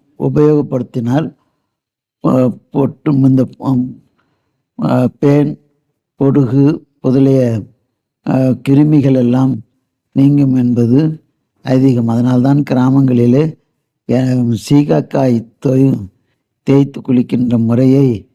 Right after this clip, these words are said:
வைத்திருக்கிறார்கள். அதனால் சிகக்காய் பொடியில் சரஸ்வதியும், அ, சந்தனத்தில் பூமாதேவியும், அ, குங்குமத்தில் கௌரியும், அ, புஷ்பத்தில்,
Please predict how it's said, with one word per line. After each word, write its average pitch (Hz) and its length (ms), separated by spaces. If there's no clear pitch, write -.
வைத்திருக்கிறார்கள். 120 1040
அதனால் 127 640
சிகக்காய் 143 640
பொடியில் 131 520
சரஸ்வதியும், 131 840
அ, 127 420
சந்தனத்தில் 139 680
பூமாதேவியும், 135 920
அ, 127 200
குங்குமத்தில் 151 760
கௌரியும், 135 720
அ, 127 360
புஷ்பத்தில், 139 800